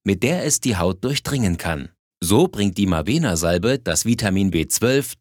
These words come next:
direkt an seinen Wirkungsort. In der Haut unterbricht das Vitamin B zwölf den Teufelskreis und bekämpft so die Entzündung. Die Zellen des Immunsystems ziehen sich zurück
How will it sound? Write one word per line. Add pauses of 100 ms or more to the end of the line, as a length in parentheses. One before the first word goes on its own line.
direkt
an
seinen
Wirkungsort. (480)
In
der
Haut
unterbricht
das
Vitamin
B
zwölf
den
Teufelskreis
und
bekämpft
so
die
Entzündung. (520)
Die
Zellen
des
Immunsystems
ziehen
sich
zurück